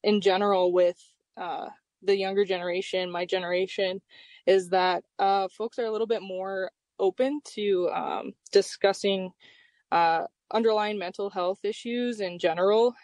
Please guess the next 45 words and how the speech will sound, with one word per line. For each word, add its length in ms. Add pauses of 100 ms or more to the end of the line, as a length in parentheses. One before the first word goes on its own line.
(100)
and, 500
um, 440 (480)
mental 300
health 480 (500)
and 540
men-, 180 (120)
mental 280
health 200
awareness 440
and 100
addiction 400
awareness 400
are 80
becoming 320
a 80
lot 180
less 200
stigmatized, 960
um, 420 (140)
than 160
they 80
were 160
in 80
the 60
generations 680
before. 520
And, 260 (500)
and 120
along 340
with 180
that 260
has 180
come 500 (420)
sort 300
of 60
the 120
resources 600
to 100
match 380
that. 280
So 180
I 100
feel 220
as 160
though, 300